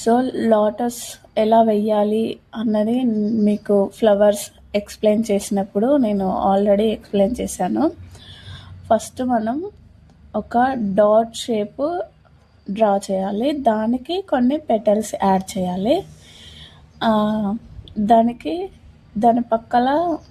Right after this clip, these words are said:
ఎంప్టీ స్పేస్ ఉండొద్దు కాబట్టి కొన్ని కొన్ని ఎలిమెంట్స్ అయితే యాడ్ చేస్తున్నాం మనం.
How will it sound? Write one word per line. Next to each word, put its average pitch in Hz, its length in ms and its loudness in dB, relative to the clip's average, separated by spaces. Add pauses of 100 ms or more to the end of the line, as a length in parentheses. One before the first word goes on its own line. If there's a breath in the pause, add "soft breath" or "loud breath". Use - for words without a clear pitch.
(220)
ఎంప్టీ 226 400 4
స్పేస్ 226 440 0
ఉండొద్దు 208 420 2
కాబట్టి 196 720 0 (420 loud breath)
కొన్ని 214 260 2
కొన్ని 220 480 -2 (800)
ఎలిమెంట్స్ 226 520 0
అయితే 247 440 -4 (120)
యాడ్ 196 300 -2
చేస్తున్నాం 190 520 -6
మనం. 202 280 -4